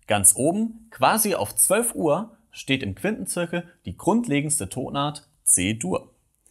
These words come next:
Diese Tonart hat keine Vorzeichen, ist deswegen auch am einfachsten zu lesen und damit eine der bekanntesten und beliebtesten Tonarten. Wie macht man nun weiter?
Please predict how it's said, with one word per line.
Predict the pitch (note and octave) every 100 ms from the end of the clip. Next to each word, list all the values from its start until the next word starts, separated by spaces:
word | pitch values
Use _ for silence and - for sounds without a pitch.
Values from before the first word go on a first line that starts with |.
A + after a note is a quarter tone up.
| _ _ -
Diese | A3 A3+
Tonart | - D3+ D#3+ D3+ - _
hat | - G2 - -
keine | - A3+ D3+
Vorzeichen, | - D#2+ C2+ - - - - _ _
ist | G2+ - -
deswegen | F3 - F3 G3 G3 _
auch | - D#2+
am | -
einfachsten | D#3 G#3+ - - -
zu | D3 F#2+
lesen | G#2 C#3 D#3 D3+ - _
und | - F#2 A#2
damit | B2+ D#3+ D3+
eine | G2+ F#2+ F2+
der | F2
bekanntesten | F2+ - G#3 F#3 - F#3
und | - F#2+ -
beliebtesten | E2+ G#2 C#3+ F3 E3+ F3+
Tonarten. | - G3 F2 - - _ _
Wie | G#2+ C3
macht | F#3 A#3+ A#3+
man | F#3
nun | G3 F#3+
weiter? | F#3+ F#3 D#2 -